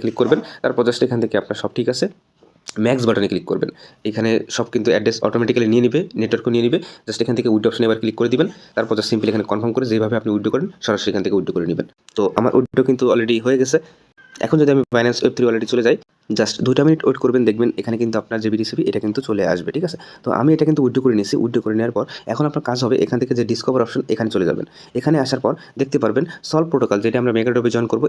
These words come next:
এই ব্যানার কিন্তু এখানে already শো করতেছে। বা আপনি নিচের দিকে খেয়াল করলে এই যে মেগা ড্রপের যেই এক্সক্লুসিভ যেই ডিসকভার যেই আপনার নিচে যে অপশন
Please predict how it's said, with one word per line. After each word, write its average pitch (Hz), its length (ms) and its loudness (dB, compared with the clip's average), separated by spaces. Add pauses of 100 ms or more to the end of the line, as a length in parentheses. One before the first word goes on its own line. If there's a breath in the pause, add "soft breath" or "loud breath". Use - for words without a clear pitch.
(120)
এই 135 100 2
ব্যানার 123 200 0
কিন্তু 120 180 -2
এখানে 113 180 0
already 117 300 2
শো - 140 0
করতেছে। - 360 0
বা 113 140 2
আপনি 113 200 -4
নিচের 113 180 0
দিকে 123 160 2
খেয়াল 110 200 -4
করলে 113 160 2 (280 loud breath)
এই 123 80 2
যে 120 100 2
মেগা 110 200 2
ড্রপের 113 260 0
যেই 113 120 4 (260 loud breath)
এক্সক্লুসিভ 113 460 -2
যেই 110 120 2 (300 loud breath)
ডিসকভার 110 400 0
যেই 107 160 4 (360)
আপনার 101 200 -4 (420)
নিচে 110 200 -2
যে 117 80 2
অপশন - 140 0